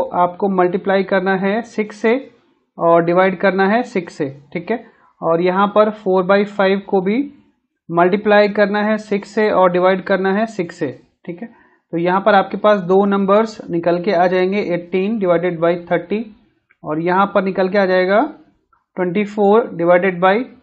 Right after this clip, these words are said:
थर्टी। तो यहाँ पर simply हमने क्या किया है, थ्री बाई फ़ाइव को कन्वर्ट कर लिया है एटीन बाई थर्टी में, जो कि basically थ्री बाई फ़ाइव ही है। अगर इसको सॉल्व करते हैं तो थ्री बाई फ़ाइव ही आपके पास आ जाएगा।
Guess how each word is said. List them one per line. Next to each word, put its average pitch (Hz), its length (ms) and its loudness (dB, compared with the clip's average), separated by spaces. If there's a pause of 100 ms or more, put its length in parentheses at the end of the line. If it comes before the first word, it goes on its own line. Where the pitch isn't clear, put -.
(200)
थर्टी। 170 340 0 (800)
तो 202 40 0
यहाँ 202 260 6
पर 254 180 4
simply 240 340 0
हमने 233 240 0
क्या 220 240 2
किया 220 220 2
है, 240 220 2 (300)
थ्री 196 160 2
बाई 208 200 4
फ़ाइव 196 300 4
को 226 180 4
कन्वर्ट 202 400 4
कर 208 160 0
लिया 202 160 2
है 214 120 4 (120)
एटीन 202 380 0
बाई 202 220 2
थर्टी 190 380 0
में, 220 280 -2 (480)
जो 175 160 0
कि 196 160 -2
basically 208 480 0
थ्री 208 140 -2
बाई 208 220 2
फ़ाइव 185 360 2
ही 214 140 2
है। 214 180 2
अगर 190 260 0
इसको 196 240 -2
सॉल्व 196 320 6
करते 202 280 2
हैं 220 180 0
तो 240 120 0
थ्री 190 200 -4
बाई 196 200 0
फ़ाइव 180 340 2
ही 202 160 0
आपके 196 280 0
पास 196 240 2
आ 185 100 6
जाएगा। 185 340 2